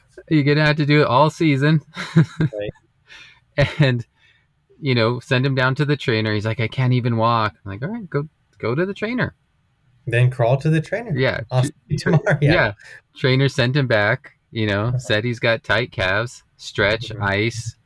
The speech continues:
Speaker 1: you'll be fine.
Speaker 2: Yeah.
Speaker 1: So next day, gave him the speech again. We got, uh, maybe two hundred meters off campus, and he's like,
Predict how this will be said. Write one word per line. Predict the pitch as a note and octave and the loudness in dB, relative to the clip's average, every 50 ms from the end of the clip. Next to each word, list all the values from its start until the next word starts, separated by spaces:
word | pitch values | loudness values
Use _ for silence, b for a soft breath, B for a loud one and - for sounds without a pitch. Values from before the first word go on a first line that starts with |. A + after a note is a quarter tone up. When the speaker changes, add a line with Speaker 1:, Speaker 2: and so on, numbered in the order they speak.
| _ _ _ _ - - - - - - - - - | _ _ _ _ -12 -10 -10 -10 -10 -12 -12 -10 -4
Speaker 1:
you'll | - G2 | -4 -2
be | F#2+ G#2 G#2 | -2 -2 0
fine. | - E3 F#3+ E3+ F#2 E2+ - _ _ _ _ _ _ _ _ _ _ _ _ _ - | 0 0 0 0 -2 -6 -12 _ _ _ _ _ _ _ _ _ _ _ _ _ -6
Speaker 2:
Yeah. | - B2 A2 G2 - _ | -4 -4 -4 -4 -8 _
Speaker 1:
So | - - A2 G#2 G2 F#2 F2+ - b b b b b b _ | -6 -2 0 2 2 0 -2 -6 b b b b b b _
next | - G2+ A2+ B2 - - - | -2 0 0 0 -2 -4 -4
day, | - A#2 A#2 A#2+ | -2 -2 -2 -2
gave | A#2 A2 G#2+ G#2+ G#2+ | 0 0 0 0 0
him | A2 A2 | 0 -2
the | A2 A2 | -4 -4
speech | - - - G#2 G#2+ - - | -6 -6 -6 -6 -4 -4 -4
again. | B2 A#2 G2+ G2+ A2 B2 A#2+ - _ _ _ _ _ _ _ _ B B B B B B B B | -4 -4 -2 -2 -4 -4 -6 -10 _ _ _ _ _ _ _ _ B B B B B B B B
We | G#2 G#2 G#2+ | -4 -4 -2
got, | F#2+ G#2+ G#2 G#2 G2+ G2+ G2 - - | 0 0 0 2 2 2 0 -2 -4
uh, | C#3+ G#2+ G2+ F#2+ F#2+ F#2+ F#2 F#2 F#2+ G2+ F#2+ - _ _ | -6 -4 -2 0 0 0 0 0 -2 -4 -8 -12 _ _
maybe | A2+ A2 G2+ G#2 G#2+ | -6 -4 -2 -2 -4
two | - - C3 | -4 -2 -2
hundred | A#2+ A#2 A#2 A2 A#2+ A2+ | 0 0 0 -2 -4 -2
meters | A2 A2 A2 A2 A2+ A2 G2+ | -2 -2 0 0 -2 0 0
off | A2 G2+ G#2+ - | 0 0 0 -2
campus, | - G#2+ F#2+ F#2 F#2 - A2 G#2 G2+ - | -6 -4 -4 -4 -2 -2 -4 -4 -4 -4
and | G#2+ | -8
he's | G2+ F#2 | -4 -2
like, | G2+ F#2 F2 | -4 -2 -2